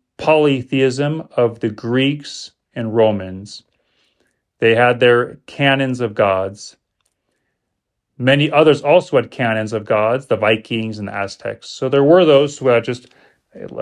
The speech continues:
a list of countless gods which embodied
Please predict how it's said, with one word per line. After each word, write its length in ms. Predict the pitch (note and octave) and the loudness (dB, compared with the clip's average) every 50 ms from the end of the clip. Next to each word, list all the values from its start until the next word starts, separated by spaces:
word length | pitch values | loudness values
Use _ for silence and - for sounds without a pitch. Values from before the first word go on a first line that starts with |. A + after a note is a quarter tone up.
| A#2 | -4
a 20 | A#2+ | -2
list 420 | A#2 A#2+ B2+ B2+ B2+ B2 - - B2 | 2 4 4 4 4 2 -2 -2 -2
of 200 | A2+ A2 - - | -2 -2 -4 -4
countless 520 | - B2 A2+ A2+ A2+ B2 A#2+ A2+ A2 - | -2 0 0 0 -2 -2 -2 -2 -2 -2
gods 440 | - A#2+ A2 A2 A2 A2 A2 A2 A#2 | 0 2 4 6 4 4 2 0 -4
which 260 | A2 A2 G#2 - - | -6 -6 -6 -6 -10
embodied 880 | A#2+ A2+ A2 G#2 G#2+ A2 G#2+ G#2+ G#2+ A2 A2 A2 G#2+ A2 G#2+ A2 - | -10 -10 -8 -2 0 2 2 4 2 2 0 0 -2 -4 -6 -8 -12